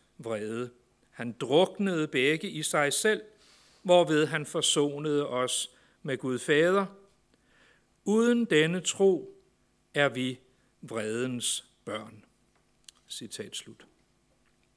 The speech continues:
Igen, <clears throat> vreden er Guds. Den er ikke en upersonlig magt, løsrevet fra Gud. Den er heller ikke vores vrede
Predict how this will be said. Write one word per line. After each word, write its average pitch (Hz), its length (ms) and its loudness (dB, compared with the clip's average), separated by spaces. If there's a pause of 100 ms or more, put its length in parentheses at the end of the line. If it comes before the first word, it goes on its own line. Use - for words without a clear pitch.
(340)
Igen, 131 400 -4 (200)
<clears throat> 143 240 -2
vreden 131 400 2
er 143 80 0
Guds. 202 580 -2 (1200)
Den 139 160 -4
er 143 60 4
ikke 147 340 4
en 151 200 -2
upersonlig 156 880 -2
magt, - 600 -2 (100)
løsrevet 139 840 2
fra 196 400 4
Gud. 202 300 4 (500)
Den 147 140 0
er 143 80 4
heller 175 240 4
ikke 151 340 2 (160)
vores 151 600 2
vrede 135 600 -2